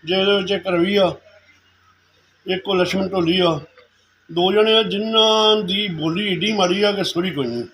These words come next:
ਹਾਲਾਂਕਿ ਉਹ ਸਾਡੇ ਮੁਲਾਜ਼ਮ ਨਹੀਂ ਗੇ, ਮੁਲਾਜ਼ਮ ਠੇਕੇਦਾਰ ਨੇ। ਠੇਕੇਦਾਰ ਨੇ ਚਲੋ ਤਨਖਾਹ ਆਈ, ਕਮੇਟੀ ਨੇ ਪੈਸੇ ਦਿੱਤੇ ਤੇ ਠੇਕੇਦਾਰ ਨੇ ਗਾਂਹ ਤਨਖਾਹ ਦੇਣੀ ਆ।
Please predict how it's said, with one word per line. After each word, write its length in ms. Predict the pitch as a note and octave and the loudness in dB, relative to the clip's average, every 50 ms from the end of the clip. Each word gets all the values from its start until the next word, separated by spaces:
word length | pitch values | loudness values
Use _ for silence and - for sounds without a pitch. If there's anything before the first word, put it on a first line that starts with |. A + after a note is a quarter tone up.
| _ _ _ _ _ _ _ _ _ _ _ _ - | _ _ _ _ _ _ _ _ _ _ _ _ 0
ਹਾਲਾਂਕਿ 340 | G3 G3 G3+ G#3+ A3 A3 A#3 | 2 4 4 4 4 2 0
ਉਹ 80 | A#3 | 0
ਸਾਡੇ 400 | G#3+ - - E3+ F3+ F#3 G#3+ G#3+ | 0 0 0 0 0 2 2 2
ਮੁਲਾਜ਼ਮ 340 | G3 G3 F3+ D#3+ D#3+ F#3 G3+ | 2 2 2 2 4 4 2
ਨਹੀਂ 220 | F#3 F#3 G#3 A3 | 2 2 0 0
ਗੇ, 160 | F#3 D#3 - - - _ _ _ - _ - - - _ - | -2 -4 -4 -6 -12 _ _ _ -20 _ -20 -20 -20 _ -6
ਮੁਲਾਜ਼ਮ 360 | F3+ F#3 F3+ F#3 G3+ G#3 G#3+ | 0 2 4 4 4 2 2
ਠੇਕੇਦਾਰ 420 | - E3+ F3 E3+ F3+ F#3 G3 G3 F#3+ | 0 -2 -2 -2 -2 0 0 0 2
ਨੇ। 180 | F#3 F3 E3+ | 2 0 -2
ਠੇਕੇਦਾਰ 480 | E3 - D#3 F3 F3+ - G3 G3+ G#3 G#3 | -2 -4 -8 -10 -8 -4 -2 0 0 0
ਨੇ 180 | G#3 G#3+ G#3 G3+ | 2 2 0 0
ਚਲੋ 280 | F#3+ G3+ G#3 G#3 G#3 | 0 0 0 0 0
ਤਨਖਾਹ 580 | G3+ - G3 F#3 - E3 F#3 G3+ G3 - - F3 | -2 -4 -4 -4 0 4 4 4 4 4 2 0
ਆਈ, 100 | F#3+ F#3+ | 0 0
ਕਮੇਟੀ 460 | F#3 - F3+ F3+ F3 F3 G3+ G3+ G3+ | -2 -4 -4 -4 -4 -4 -4 -4 -2
ਨੇ 80 | G3+ G3 | -2 -2
ਪੈਸੇ 240 | F3+ F3+ E3 F#3 | -2 -2 -2 0
ਦਿੱਤੇ 400 | F#3 F3+ D#3+ - G3 G3 F3+ D#3+ C#3 - _ _ _ _ _ _ _ _ _ _ | -2 -2 -4 -4 -4 -4 -2 -4 -4 -8 _ _ _ _ _ _ _ _ _ _
ਤੇ 300 | - F#3 F#3+ F#3+ F#3+ F3 | -2 0 0 2 2 0
ਠੇਕੇਦਾਰ 340 | D#3 E3+ F3 E3+ F#3 F#3+ G3 | 0 -2 -4 -2 0 0 2
ਨੇ 100 | G3 G3 | 2 2
ਗਾਂਹ 180 | F3 F#3 F#3+ F#3 | 2 0 0 0
ਤਨਖਾਹ 340 | E3+ F3+ D#3 C#3 D#3 F3+ E3+ | 0 -2 0 2 2 2 2
ਦੇਣੀ 280 | D3+ B2+ C3 C#3 C3 | 0 -2 -4 -4 -6
ਆ। 60 | G#2+ | -8